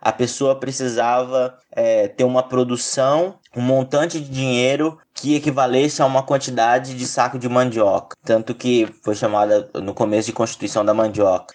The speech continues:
Na França, eu não lembro exatamente como eram as leis, mas se eu não tô enganado, você precisava ter uma quantidade de terra pra votar. Então,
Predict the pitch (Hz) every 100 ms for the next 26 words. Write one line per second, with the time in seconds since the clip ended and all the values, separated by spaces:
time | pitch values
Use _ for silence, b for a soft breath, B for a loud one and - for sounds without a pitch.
0 | - 143 160 - - 180 220 190 196 190
1 | 196 190 180 180 185 175 156 165 185 180
2 | 170 - 170 165 147 143 151 151 139 156
3 | 135 123 110 87 - - 113 120 - -
4 | _ - 180 202 190 175 170 151 131 127
5 | 135 143 139 147 - 135 123 127 127 135
6 | 127 127 127 123 - 113 117 117 127 -
7 | - 120 107 98 92 - _ - 107 101
8 | 107 113 - - - _ 190 180 175 202